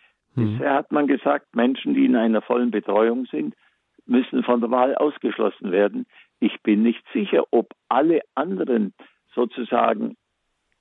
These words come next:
Speaker 2: in der Lage sind, von ihren Prüfungsmöglichkeiten her eine Entscheidung zu treffen, die andere mit einem, ich sag das mehr in Anführungszeichen, mit einem höheren I Q für nachvollziehbar halten.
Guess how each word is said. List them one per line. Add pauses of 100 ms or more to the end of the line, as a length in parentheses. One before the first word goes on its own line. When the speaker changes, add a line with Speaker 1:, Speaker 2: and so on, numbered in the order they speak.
(360)
Speaker 2:
in
der
Lage
sind,
von
ihren
Prüfungsmöglichkeiten
her (440)
eine
Entscheidung
zu
treffen, (360)
die
andere (120)
mit
einem, (440)
ich
sag
das
mehr
in
Anführungszeichen,
mit
einem
höheren
I
Q (460)
für
nachvollziehbar
halten.